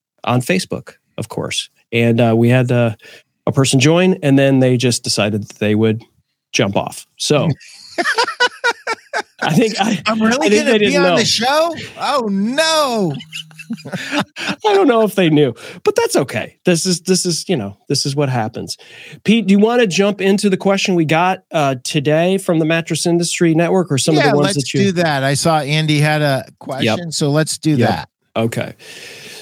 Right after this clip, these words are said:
Speaker 1: So we're gonna go here to, uh,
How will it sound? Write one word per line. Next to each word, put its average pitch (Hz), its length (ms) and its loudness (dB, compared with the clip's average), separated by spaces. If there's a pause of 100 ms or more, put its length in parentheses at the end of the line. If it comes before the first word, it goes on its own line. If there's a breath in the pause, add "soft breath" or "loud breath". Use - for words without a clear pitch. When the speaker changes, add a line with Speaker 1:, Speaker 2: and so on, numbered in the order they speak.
Speaker 1:
So 185 720 0
we're 180 200 2
gonna 196 160 2
go 170 320 2
here 165 480 2
to, 147 880 2
uh, 120 760 0